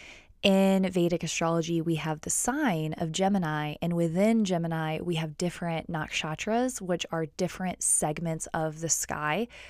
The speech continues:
within the constellation of Gemini. And so Ardra is the nakshatra that holds the star of Betelgeuse. And this is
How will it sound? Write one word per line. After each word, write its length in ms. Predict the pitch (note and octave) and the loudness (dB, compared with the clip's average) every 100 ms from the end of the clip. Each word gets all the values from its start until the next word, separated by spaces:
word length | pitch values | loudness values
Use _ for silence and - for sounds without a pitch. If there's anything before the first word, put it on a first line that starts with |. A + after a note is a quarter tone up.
| - - | -10 2
within 720 | F#3+ F3+ E3+ E3 E3 D#3+ D#3 _ | 4 6 4 4 2 -2 -10 _
the 100 | - | -4
constellation 720 | - E3+ D#3 - E3 D#3 - | -2 -4 -4 -4 -2 -4 -4
of 100 | D#3+ | -8
Gemini. 460 | D#3 D#3+ E3 - - - - - - - - - - | -6 -6 -6 -8 -10 -14 -18 -18 -18 -18 -20 -10 2
And 220 | G#3 G3+ | 4 4
so 320 | G3+ F#3+ F3+ _ _ | 4 4 2 _ _
Ardra 800 | - A3 D4+ D#4+ - D#3+ D#3 F#3 C4 _ _ _ _ - - - | 0 2 2 2 0 -2 -2 -4 -6 _ _ _ _ -20 -12 4
is 300 | A3 A#3+ B3 | 8 8 8
the 100 | C4+ | 2
nakshatra 800 | A#3 G#3+ - E3+ F3 - E3+ D#3+ | 2 2 -2 -2 -2 -2 -2 0
that 160 | E3 | -2
holds 560 | - - F#3 F3+ F#3 - | -6 -8 -4 -2 -4 -8
the 140 | - | -4
star 520 | E3 - D#3+ D#3 D3+ D3+ | 0 0 0 -2 -2 -4
of 200 | D3 - | -8 -8
Betelgeuse. 840 | D#3+ D3+ F3+ - - - - - - - - - | -6 -4 -6 -4 -4 -4 -6 -8 -14 -20 -20 -4
And 240 | G3 F#3 F3+ | 2 4 4
this 220 | F3 - | 4 4
is 360 | F3+ E3+ E3 | 4 2 2